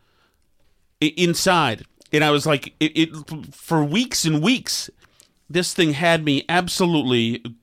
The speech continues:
did, like, that, 'cause, you know, you don't get rid of herpes.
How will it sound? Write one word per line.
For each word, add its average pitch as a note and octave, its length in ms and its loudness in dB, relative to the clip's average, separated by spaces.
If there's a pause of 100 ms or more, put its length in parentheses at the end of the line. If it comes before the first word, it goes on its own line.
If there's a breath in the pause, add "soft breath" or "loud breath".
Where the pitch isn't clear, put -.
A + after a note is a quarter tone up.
did, D3+ 220 -6 (140)
like, C3 360 -2
that, F3+ 200 -2
'cause, E3 240 2
you F#3 140 -4
know, C#3+ 140 6
you D#3 80 0
don't - 300 0
get F3 140 -2
rid A3 120 2
of E4 60 2
herpes. - 400 -2